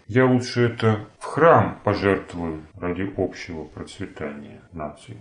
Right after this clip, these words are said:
И это как бы допускалось или одобрялось фарисеями.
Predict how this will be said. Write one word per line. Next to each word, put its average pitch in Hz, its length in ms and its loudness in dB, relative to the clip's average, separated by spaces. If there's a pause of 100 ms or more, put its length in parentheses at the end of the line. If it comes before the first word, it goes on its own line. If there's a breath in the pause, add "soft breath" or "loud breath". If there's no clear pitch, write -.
И 98 220 -2
это 175 640 0 (160)
как 113 340 4
бы 120 420 6 (140)
допускалось 98 1300 0
или 101 380 -2
одобрялось 92 840 0
фарисеями. 80 760 -10